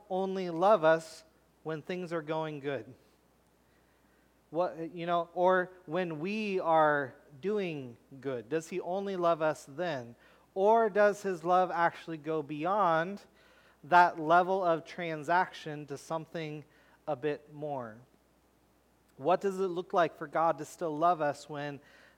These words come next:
nothing is going our way? Will we accept God's love in the middle of all of that, even if it doesn't fix the problems that we face? Let's find out together.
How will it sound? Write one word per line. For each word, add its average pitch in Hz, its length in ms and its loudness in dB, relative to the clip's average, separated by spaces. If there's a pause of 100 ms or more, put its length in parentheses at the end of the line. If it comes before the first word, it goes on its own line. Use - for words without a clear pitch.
nothing 170 640 0
is 151 160 -6
going 143 380 -2
our 131 180 2
way? 120 340 -4 (1300)
Will 175 260 0
we 190 140 4
accept 196 580 -2
God's 175 400 2
love 151 600 4 (400)
in 160 140 -4
the 151 100 -6
middle 160 300 0
of 143 140 0 (100)
all 156 600 0 (140)
of 135 160 -8
that, 135 400 0
even 156 300 -10
if 139 140 -12
it 127 100 -12
doesn't 131 380 -10
fix - 280 -12
the - 80 -20
problems 123 640 -8
that 110 180 -16
we 107 180 -20
face? - 180 -20 (1700)
Let's 135 160 -8
find 131 220 -6
out 120 180 -6
together. 107 380 -18